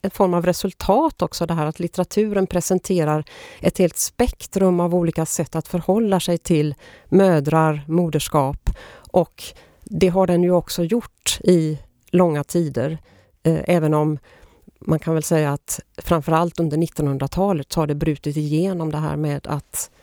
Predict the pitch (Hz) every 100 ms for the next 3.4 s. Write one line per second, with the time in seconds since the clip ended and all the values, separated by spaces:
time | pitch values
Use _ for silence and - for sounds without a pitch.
0 | - - _ - - 196 170 139 202 -
1 | 165 143 147 160 156 - - - 165 -
2 | - - - 185 185 - 175 226 190 -
3 | 170 165 -